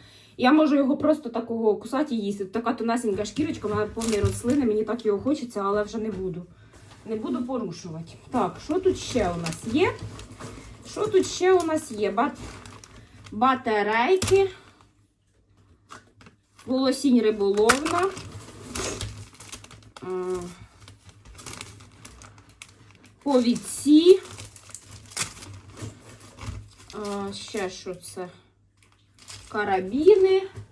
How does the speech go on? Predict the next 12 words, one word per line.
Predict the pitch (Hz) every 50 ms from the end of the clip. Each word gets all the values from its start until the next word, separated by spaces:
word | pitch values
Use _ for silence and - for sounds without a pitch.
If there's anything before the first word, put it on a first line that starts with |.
| - - - _ _ - _ _ _ _ - _ _ _ _ _ _ _ _ _ _ _ _
Вкусненько | - 427 508 - - 508 415 370 330 330 320
тобі. | - 285 277 240 294 294 294 - - - - - - - - - - - - - - - - - - - - - - - - - - - -
Ну, | 302 392 370
це | - 330
для | 294 294 285 277
рибалки, | 262 254 233 - 180 175 170 160 - 214
я | 220
думаю, | 233 233 202 202
що | -
це | - 226 208 202
не | 190
цікаво. | 185 - - 214 - 170 165 160 156